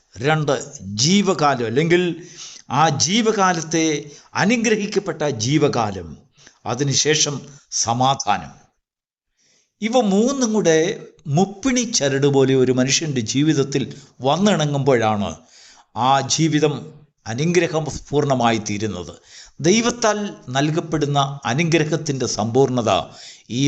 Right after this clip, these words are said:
മൂന്ന് കാര്യങ്ങൾ സംയോജിതമാകുമ്പോഴാണ്. ചിലർക്കൊക്കെ ദീർഘായുസ് കാണും, പക്ഷെങ്കിൽ സമാധാനമില്ല. ചിലർക്കൊക്കെ ആത്മീകമായും ഭൗമികമായും വളരെയധികം അനുഗ്രഹങ്ങൾ അവരുടെ ജീവിതത്തിൽ കാണും, പക്ഷെങ്കിൽ അവരുടെ ആയുസ്സിൽ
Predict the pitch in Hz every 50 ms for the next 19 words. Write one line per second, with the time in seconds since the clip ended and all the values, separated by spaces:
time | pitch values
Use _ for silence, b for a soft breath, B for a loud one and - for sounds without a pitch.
0 | 143 139 139 147 156 175 190 196 180 170 - - 127 123 127 127 131 135 139 139
1 | 139 135 135 135 131 - - 117 117 120 117 113 127 143 147 135 - - - 120
2 | 110 110 107 104 104 101 101 98 98 92 87 76 - - - _ _ B B B
3 | B B B B B - - 196 226 240 233 - 196 - - 202 160 143 151 170
4 | 170 160 170 175 175 170 160 - 131 120 123 120 120 117 113 120 110 - 123 127
5 | 127 117 - - 107 107 113 127 131 123 - 104 120 113 110 101 95 87 90 87
6 | 78 - - B B B B B B - - 247 254 262 247 254 208 190 202 -
7 | 202 185 170 170 180 180 180 185 165 165 175 165 160 156 156 156 156 156 - 139
8 | 143 147 151 156 156 147 151 143 143 143 143 143 143 143 139 143 143 B B B
9 | B B - - 123 139 180 220 247 254 247 220 202 180 208 196 220 208 190 170
10 | 143 B B B B B B B B - - 139 185 226 240 247 247 240 226 240
11 | 226 214 190 170 160 156 156 151 151 151 139 120 127 151 170 170 151 156 147 147
12 | 135 120 113 - 123 120 120 120 120 120 120 117 113 131 127 131 131 127 127 B
13 | B B B B B - 123 139 156 156 143 143 127 117 120 131 147 165 190 190
14 | 165 - - 139